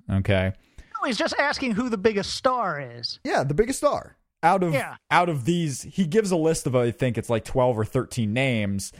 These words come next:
Speaker 1: They're all pro wrestling, W W E.
Speaker 2: And boxing related, yes.
Speaker 1: Boxing, M M A related. Those are the list of names. But he's asking who the biggest star is. You send me an email. Basically,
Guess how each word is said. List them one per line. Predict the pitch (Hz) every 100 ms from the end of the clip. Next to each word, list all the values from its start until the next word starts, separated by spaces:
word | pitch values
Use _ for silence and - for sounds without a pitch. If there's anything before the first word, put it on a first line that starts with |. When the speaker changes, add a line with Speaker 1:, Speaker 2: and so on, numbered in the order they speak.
| -
Speaker 1:
They're | 160
all | 170 156
pro | - - 180
wrestling, | 147 139 135 123 117 110 -
W | 123 110
W | 110 104 101
E. | 98 92 82 - _ _ -
Speaker 2:
And | 175
boxing | 160 175 - 165
related, | 156 156 156 135 127
yes. | 127
Speaker 1:
Boxing, | 120 113 117 104 101 98
M | 117
M | 110
A | 107
related. | 95 135 160 87 85 -
Those | 135 135
are |
the | 107
list | 120 117 -
of | 90
names. | 98 90 - -
But | 143 151
he's | 170
asking | 185 202 190
who | 180
the | 156
biggest | 131 127 120
star | - 92 87
is. | - 120 - - _ _ _
You | 143 247
send | - 220
me | 170 147
an |
email. | 131 123 120 113 110 - -
Basically, | 156 233 - 190 160 147 131 131